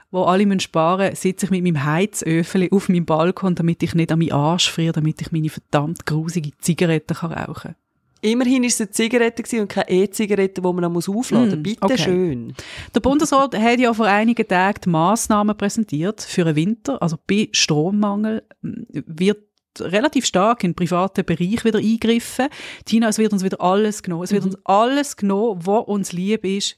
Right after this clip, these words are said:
Speaker 1: Kein Netflix mehr.
Speaker 2: <gasps>
Speaker 1: Eventuell. Es könnte passieren, Tina.
Speaker 2: Mhm.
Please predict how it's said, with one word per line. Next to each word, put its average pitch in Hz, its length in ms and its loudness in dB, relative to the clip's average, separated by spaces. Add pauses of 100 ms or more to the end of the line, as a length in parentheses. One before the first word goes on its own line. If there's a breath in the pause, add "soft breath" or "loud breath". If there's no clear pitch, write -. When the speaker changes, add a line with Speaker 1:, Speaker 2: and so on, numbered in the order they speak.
(100)
Speaker 1:
Kein 160 300 -4
Netflix - 480 -10
mehr. 143 160 -16 (140)
Speaker 2:
<gasps> 403 720 2
Speaker 1:
Eventuell. 170 460 -4
Es - 80 -12
könnte 233 200 2
passieren, 196 480 -2
Tina. 180 260 -6
Speaker 2:
Mhm. 175 280 -8